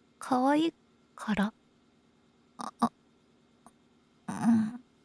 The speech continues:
照れるかも。まあ、お兄さんの下手なお世辞としてもらっとくよ。じゃあ、お礼に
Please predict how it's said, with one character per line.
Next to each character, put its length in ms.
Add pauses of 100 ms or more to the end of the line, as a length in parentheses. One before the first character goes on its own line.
(1040)
照 280
れ 140
る 120 (300)
か 180
も。 200 (1700)
ま 480
あ、 60 (1000)
お 80
兄 400
さ 160
ん 80
の 80
下 320
手 160
な 260
お 60
世 180
辞 140
と 100
し 120
て 120
も 220
ら 80
っ 40
と 140
く 100
よ。 120 (2250)
じ 160
ゃ 60
あ、 200 (1200)
お 120
礼 260
に 300